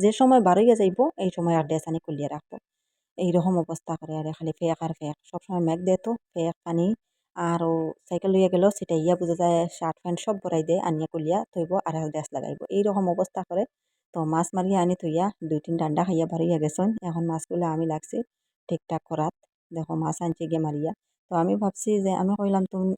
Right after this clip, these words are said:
এত মেঘর মাঝে, ফেকর মাঝে এখানে বাড়াইয়া গেলে, আমি দেখছি না কোনবা বাড়াইয়া গেছে গিয়ে আরে।" তো মাছগুলা এখন কইলাম, "দেলাই বাজিয়া, এত কষ্ট করে আনছে মারিয়া, কিন্তু মাছ এখন মারতে লাগবো তো, টান টানা বিষ হইল লবণ।" তো আগে দিলাম আমি লবণ, লবণ দিলে সব আস্তে আস্তে ফাল্লাইয়া সেল্লাইয়া কত সময়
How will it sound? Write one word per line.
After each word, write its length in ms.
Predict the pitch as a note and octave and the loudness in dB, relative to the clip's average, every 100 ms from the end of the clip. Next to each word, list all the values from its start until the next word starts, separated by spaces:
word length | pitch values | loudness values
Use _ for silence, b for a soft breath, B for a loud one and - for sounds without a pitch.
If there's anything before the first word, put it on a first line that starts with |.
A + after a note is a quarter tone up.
| - | -2
এত 220 | E3+ - | -4 -2
মেঘর 280 | G3 F#3 F3 | 0 2 2
মাঝে, 200 | F#3 F#3+ F#3 | 2 0 0
ফেকর 240 | F3 F3 | -2 0
মাঝে 180 | F3 E3+ | 0 0
এখানে 240 | E3+ E3 E3 | -2 -2 0
বাড়াইয়া 320 | D#3+ D#3+ D#3+ | 2 2 2
গেলে, 120 | D#3 | 2
আমি 120 | D#3+ F3 | 0 2
দেখছি 240 | F3+ - A#3+ | 0 0 -2
না 100 | A3+ | -2
কোনবা 260 | F3+ E3+ | -2 -2
বাড়াইয়া 280 | D#3 D3 D3+ | 0 0 0
গেছে 200 | C#3+ - C#3 | -2 -6 -8
গিয়ে 160 | C#3+ | -8
আরে।" 140 | D3 - - _ _ _ _ _ _ _ | -8 -10 -12 _ _ _ _ _ _ _
তো 40 | F3+ E3 E3 | -8 -4 0
মাছগুলা 380 | E3+ E3+ - F#3 | 0 0 0 2
এখন 220 | F3 F#3 F#3 | 2 2 0
কইলাম, 260 | F3+ F3+ | 0 0
"দেলাই 240 | E3 E3+ F3+ | 2 4 2
বাজিয়া, 420 | F3 E3 D#3+ E3 G#3 - | 2 -2 0 0 0 -4
এত 140 | - - | -12 -8
কষ্ট 240 | D#3+ E3 - | -10 -8 -4
করে 160 | E3+ F3 | -2 0
আনছে 240 | E3 E3 | 0 -2
মারিয়া, 380 | E3+ D3+ D3+ D#3+ G3 - _ _ _ _ | -2 -2 0 -2 -2 -8 _ _ _ _
কিন্তু 180 | E3 E3+ | -8 -2
মাছ 240 | E3 E3 E3+ | 0 0 -2
এখন 200 | G3 G3+ | -2 0
মারতে 260 | F3 - F#3+ | 0 -2 -2
লাগবো 260 | F3+ - | -2 -2
তো, 100 | F3 F3+ | -8 -8
টান 140 | E3+ | -6
টানা 180 | D#3+ E3+ | -2 -2
বিষ 200 | E3 D#3 E3+ | 0 0 -2
হইল 160 | E3+ D#3+ E3 | -2 0 2
লবণ।" 320 | D#3+ D#3 E3 F#3+ _ | 0 -2 -6 -8 _
তো 100 | E3+ | -8
আগে 220 | D#3+ D3+ | -6 -2
দিলাম 240 | D#3+ E3 E3 | -2 0 0
আমি 160 | D#3+ E3 | 0 0
লবণ, 260 | D3+ D#3+ F3+ | -2 -4 -4
লবণ 260 | E3 D#3 | -4 -2
দিলে 180 | E3 E3+ | -2 -2
সব 260 | E3 F3+ F3+ | -4 -4 -2
আস্তে 200 | E3 - D#3+ | -2 -4 -8
আস্তে 180 | D#3 - | -8 -6
ফাল্লাইয়া 360 | E3+ D#3+ D3+ D#3+ | -4 -2 0 -2
সেল্লাইয়া 400 | E3+ D#3+ D#3 F3+ | -2 -6 -4 -4
কত 140 | F3 D#3+ | -2 -2
সময় 340 | E3+ F3 D#3 | 0 0 0